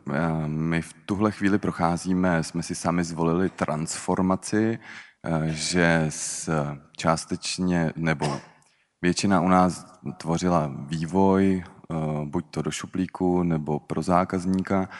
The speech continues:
Eh, náš vlastník chce, aby jsme byli průmysl, aby jsme opravdu dodávali velkým průmyslovým společnostem a tak dále.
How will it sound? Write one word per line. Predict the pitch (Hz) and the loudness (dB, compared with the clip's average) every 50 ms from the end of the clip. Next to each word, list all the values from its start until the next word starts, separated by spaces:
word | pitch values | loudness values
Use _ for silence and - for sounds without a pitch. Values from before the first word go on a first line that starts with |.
| - - - - - _ _ - | -16 -16 -18 -20 -20 _ _ -2
Eh, | 82 80 82 80 78 80 80 | 0 2 2 2 2 2 2
náš | 82 85 87 87 85 82 - - - - - | 2 2 2 2 2 0 -2 -6 -8 -6 -4
vlastník | 78 90 85 85 - - - 90 87 - | 0 0 0 0 -2 -4 -4 -4 -4 -4
chce, | - - - 90 | -6 -6 -2 -2
aby | 87 85 80 | 0 0 -2
jsme | - - 87 82 | -2 -4 -2 0
byli | 80 85 87 82 | 2 2 2 0
průmysl, | - _ - - 82 85 80 80 80 80 80 - - - - 71 - - - - - - - - - _ _ _ | -2 _ -4 -2 0 2 2 2 2 2 0 -2 -4 -6 -6 -6 -8 -8 -12 -16 -20 -20 -20 -20 -20 _ _ _
aby | - - 73 67 - 82 80 | -6 -6 -4 0 0 0 0
jsme | - - - - - 85 85 85 82 78 78 76 73 73 | 0 -2 -8 -6 -4 -2 0 2 2 2 2 2 2 0
opravdu | 80 78 - - 92 87 85 90 82 | -2 -4 0 0 0 2 2 0 0
dodávali | 82 80 80 80 82 85 85 85 | 2 2 2 2 4 4 2 2
velkým | 80 80 80 80 - 90 87 | 2 2 0 0 0 -2 -2
průmyslovým | 80 - 87 82 82 82 - - - 82 80 76 71 73 | 0 0 0 0 0 0 -2 -4 -4 -4 -2 -2 -4 -6
společnostem | - - - 87 92 - - - 98 90 - - - 82 78 | -8 -6 -2 -2 -2 -2 -2 -6 -8 -8 -8 -8 -8 -8 -8
a | 71 | -8
tak | - - - | -8 -12 -8
dále. | - 76 80 80 85 92 104 110 | -4 -4 -2 -2 -2 -2 -4 -4